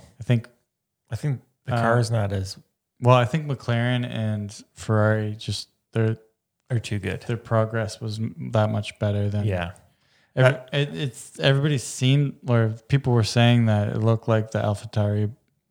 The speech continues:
Speaker 1: had the most pro-, progress out of the midfield, but I don't, I don't think
Speaker 2: Yeah,
Speaker 1: it's
Speaker 2: in
Speaker 1: true.
Speaker 2: testing,
Speaker 1: In testing,
Speaker 2: for sure.
Speaker 1: yeah.
Speaker 2: Absolutely.
Speaker 1: But it doesn't seem to be that way in practical.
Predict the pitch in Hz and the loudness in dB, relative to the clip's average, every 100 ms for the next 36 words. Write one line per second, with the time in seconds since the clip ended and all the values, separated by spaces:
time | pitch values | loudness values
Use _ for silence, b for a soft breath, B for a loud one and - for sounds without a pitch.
0 | _ _ - 110 107 113 117 127 135 147 | _ _ -12 -8 -6 -2 0 2 2 -2
1 | - 147 147 147 - 147 143 151 160 170 | -4 0 0 -2 -2 2 2 0 -6 -6
2 | - - - 120 120 117 123 123 120 - | -12 -12 0 2 4 4 4 2 0 -8
3 | - 143 143 139 117 110 110 107 - 110 | -4 0 0 2 0 0 -2 -6 -8 -2
4 | 107 104 107 131 110 95 110 113 - 95 | -2 0 0 2 2 0 0 0 -2 -10
5 | 87 87 117 127 120 - 110 104 110 104 | -10 -10 -8 -4 -6 -4 -6 -2 0 0
6 | 95 113 104 - 123 107 - 101 104 98 | -2 -4 -6 -8 -6 -6 -4 -4 -4 -6
7 | 92 95 _ 117 113 120 120 120 117 - | -8 -10 _ -2 -2 -2 0 2 2 0
8 | 117 110 104 - _ _ _ _ _ _ | 0 2 -2 -6 _ _ _ _ _ _
9 | 123 110 107 - 110 107 107 107 - 104 | -4 0 -2 -2 -4 -4 -4 -6 -6 -6
10 | 104 - - 104 | -6 -10 -10 -10